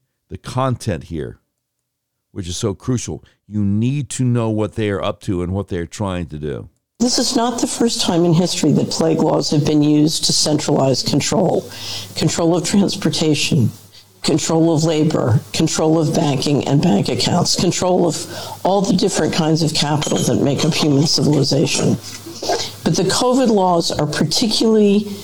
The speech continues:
Speaker 2: draconian in the history of plague laws because not only do they control labor, transportation, banking, but now with advances in digital technology,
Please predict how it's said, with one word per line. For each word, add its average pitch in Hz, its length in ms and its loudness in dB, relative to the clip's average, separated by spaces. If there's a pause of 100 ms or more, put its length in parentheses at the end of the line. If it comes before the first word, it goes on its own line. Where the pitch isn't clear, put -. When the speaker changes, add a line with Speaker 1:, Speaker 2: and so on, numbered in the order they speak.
(160)
Speaker 2:
draconian 165 920 2 (160)
in 151 220 2
the 131 60 2
history 156 440 2
of 131 140 0
plague 151 300 0
laws - 680 0
because 180 280 2
not 175 200 2
only 226 280 4
do 185 120 4
they 175 200 4
control 151 400 2
labor, 139 360 4
transportation, 139 920 2
banking, 143 540 2 (360)
but 156 140 2
now 185 380 2
with 226 180 4
advances 175 640 2
in 151 120 4
digital 156 380 2
technology, 147 920 2